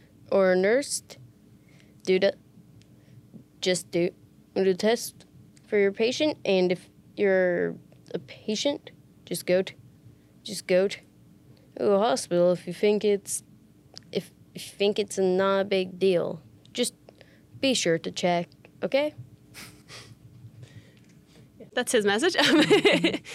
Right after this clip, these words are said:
Speaker 2: I think one of the things that I would want anybody working in healthcare to kind of walk away from kind of thinking about is just the value of pausing for a second and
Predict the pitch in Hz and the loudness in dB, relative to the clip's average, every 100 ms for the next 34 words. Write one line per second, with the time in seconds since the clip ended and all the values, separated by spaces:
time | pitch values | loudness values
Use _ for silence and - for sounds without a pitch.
0 | - - - - - 247 - 302 349 - | -16 -16 -16 -8 -2 -2 0 2 2 2
1 | 226 214 233 254 240 220 208 120 175 175 | 0 2 2 2 2 2 0 0 0 0
2 | 170 165 156 160 - - - 175 175 175 | 0 2 2 0 -2 -4 -6 -4 -2 0
3 | 165 160 175 165 160 - - 165 170 185 | -2 -4 -4 -4 -6 -10 -10 -8 -8 -6
4 | 185 170 156 190 190 - 185 196 - 104 | -6 -6 -6 -6 -6 -6 -6 -4 -4 -6
5 | 107 - - 196 180 170 165 180 165 165 | -8 -12 -10 -6 -6 -6 -6 -6 -4 -4
6 | 156 - 185 175 180 170 170 - - - | -6 -4 -4 -4 -2 -2 -4 -8 -14 -20
7 | - - - - _ _ _ - - 208 | -20 -20 -20 -20 _ _ _ -20 -6 -2
8 | 196 190 190 208 202 - 165 170 180 175 | 0 2 2 0 -2 -4 -4 -2 -4 -2
9 | 165 - 156 170 160 165 | -4 -4 -6 -4 -2 -2